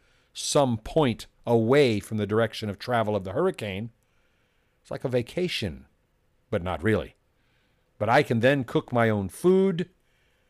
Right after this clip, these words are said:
and not have to worry about spending large sums of money eating out at restaurants every night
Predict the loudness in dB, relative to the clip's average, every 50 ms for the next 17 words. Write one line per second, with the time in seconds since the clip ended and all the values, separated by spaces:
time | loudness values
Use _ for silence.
0 | _ _ _ _ _ _ _ _ _ -4 0 2 2 2 2 0 -2 -4 -8 -12
1 | _ _ _ _ _ _ _ -4 -2 0 0 0 0 -2 -4 -4 -2 -2 0 2
2 | 2 4 4 2 2 2 0 -2 -2 -4 -8 -10 -6 -4 -2 -2 0 0 0 0
3 | 0 0 0 2 4 4 6 6 4 2 -2 -4 -6 -4 -2 -2 -2 -2 -4 -4
4 | -2 0 0 0 2 0 -2 -2 0 0 0 2 2 4 4 4 2 2 0 0
5 | 0 -2 -2 -2 -2 -2 -2 -2 -4 -4 -4 -4 -4 -4 -4 -6 -8 -10 -14 -20